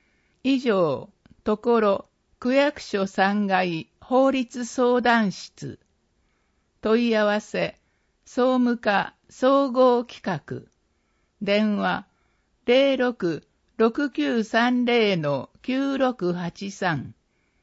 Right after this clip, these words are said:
ファックス、零五零三五三五の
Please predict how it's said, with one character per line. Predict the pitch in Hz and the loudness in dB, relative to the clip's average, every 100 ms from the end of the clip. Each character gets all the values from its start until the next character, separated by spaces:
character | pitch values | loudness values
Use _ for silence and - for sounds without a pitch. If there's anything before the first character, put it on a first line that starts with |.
| _ | _
フ | - | -4
ァ | 247 | -2
ッ | 247 _ | -2 _
ク | - | -20
ス、 | - 151 151 - _ _ _ _ - | -12 -10 -10 -16 _ _ _ _ -2
零 | 226 269 277 | 2 2 2
五 | 262 254 208 160 | 2 2 2 2
零 | 180 160 139 - _ _ _ | 0 0 -2 -8 _ _ _
三 | _ - 254 269 | _ -2 0 0
五 | 262 277 233 190 | 2 2 2 2
三 | - 226 247 240 | 0 0 2 2
五 | 226 226 190 | 2 2 0
の | 160 143 127 | -2 -2 -4